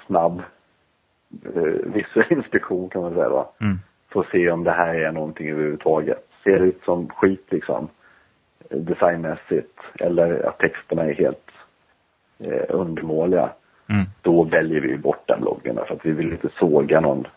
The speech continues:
Speaker 1: alltså en liten blogg, liksom.
Speaker 2: Ja, just det.
Speaker 1: Det, det är ju bara jävligt taskigt då, och det gör ju ingen glad. Utan vi försöker, där bland dem försöker vi hitta guldkornen då.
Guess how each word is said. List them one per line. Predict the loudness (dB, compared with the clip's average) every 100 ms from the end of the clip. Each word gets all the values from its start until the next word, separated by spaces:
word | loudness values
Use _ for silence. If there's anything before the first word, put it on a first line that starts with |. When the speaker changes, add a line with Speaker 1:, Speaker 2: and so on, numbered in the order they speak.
| _ _ _ _
Speaker 1:
alltså | 2 2
en | 2
liten | -2 -2 -4 2
blogg, | 2 0 -6
liksom. | -12 -8 -10 -10
Speaker 2:
Ja, | -2 0
just | 0 -4
det. | -12 -14 -2
Speaker 1:
Det, | 0
det | 2
är | 2
ju | 4 2
bara | 4 2
jävligt | 2 -2
taskigt | -6 -6 -8 -6
då, | -4 -4 -6 -14
och | -6 0
det | 2
gör | 2 0 2 2
ju | 2
ingen | -2 -4 0
glad. | 0 0 -6 _ -20 -20 -20 -20 -20 _ _
Utan | 0 4
vi | 4
försöker, | 0 0 2
där | 4 4
bland | 4 2
dem | 2
försöker | 0 -6 -2
vi |
hitta | 0 2
guldkornen | 0 -2 -4 -4 -4 -4
då. | -6